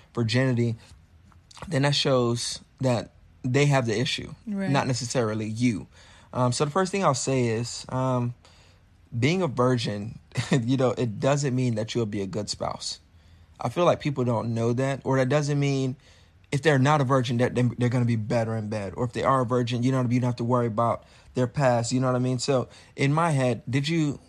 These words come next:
Speaker 1: all right, so let me ask you, 'cause you said, yeah, you would have preferred that. Did you think that would have made them a better spouse, or is it just because I'm doing it, so I would prefer that they were doing it as well? They
Speaker 2: I
Speaker 1: were saying
Speaker 2: I think it was just 'cause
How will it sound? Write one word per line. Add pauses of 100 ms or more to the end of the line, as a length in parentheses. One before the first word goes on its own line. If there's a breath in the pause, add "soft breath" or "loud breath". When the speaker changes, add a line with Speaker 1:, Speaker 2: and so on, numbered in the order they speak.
(120)
Speaker 1:
all
right,
so
let
me
ask
you,
'cause
you
said,
yeah,
you
would
have
preferred
that. (480 loud breath)
Did
you
think
that
would
have
made
them
a
better
spouse,
or
is
it
just
because
I'm
doing
it,
so
I
would
prefer
that
they
were
doing
it
as
well? (240 loud breath)
They
Speaker 2:
I
Speaker 1:
were
saying (160)
Speaker 2:
I
think
it
was
just
'cause